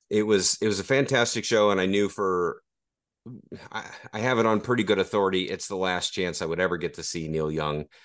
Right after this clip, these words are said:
or Willie Nelson, probably John Mellencamp,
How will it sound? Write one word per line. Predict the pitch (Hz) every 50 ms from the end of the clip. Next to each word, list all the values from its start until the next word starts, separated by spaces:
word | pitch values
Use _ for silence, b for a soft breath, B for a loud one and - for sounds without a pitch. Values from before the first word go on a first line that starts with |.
| b b b b b b _
or | 113 107 107 104
Willie | 95 95 87 85 80
Nelson, | 78 78 76 76 76 - - 78 76 78 76 - _ _ _ _ _ _
probably | - - 139 131 165 165 202 160 127 104 87
John | - 98 92 87 82
Mellencamp, | 82 92 95 80 71 71 - - 76 69 69 71